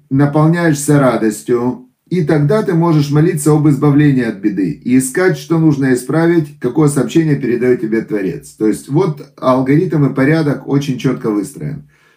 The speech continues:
Вначале, э, понимание и вера, что беда и страдания нужны для того, чтобы пробудиться к связи со Всевышним,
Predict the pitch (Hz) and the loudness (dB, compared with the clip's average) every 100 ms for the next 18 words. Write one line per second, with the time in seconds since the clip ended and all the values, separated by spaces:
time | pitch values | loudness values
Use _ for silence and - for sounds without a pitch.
0 | _ - 110 147 156 170 165 143 117 92 | _ -8 0 2 2 2 2 2 0 -4
1 | 76 - _ _ _ _ _ _ _ - | -8 -14 _ _ _ _ _ _ _ -14
2 | - 110 107 - - 139 147 156 156 135 | -6 -2 -2 -2 0 4 4 4 4 2
3 | 120 120 123 147 127 110 - - 120 113 | 0 -2 2 2 2 -4 -8 -8 -2 0
4 | 110 - _ - 127 139 151 139 113 - | 0 -4 _ -4 0 2 2 2 0 -2
5 | 127 123 139 123 110 123 113 139 110 131 | -4 0 0 0 0 0 0 0 2 2
6 | 139 117 123 135 127 90 - _ _ - | 2 0 0 0 0 -2 -10 _ _ -18
7 | - 127 123 127 123 120 110 113 - 101 | -4 0 0 0 0 0 0 -4 -4 -6
8 | - _ _ _ _ _ _ _ _ _ | -6 _ _ _ _ _ _ _ _ _
9 | _ - - 139 135 131 - 110 - 107 | _ -16 -2 0 2 0 -2 -6 -2 0
10 | 98 - 117 123 135 | 0 -2 -8 -8 -8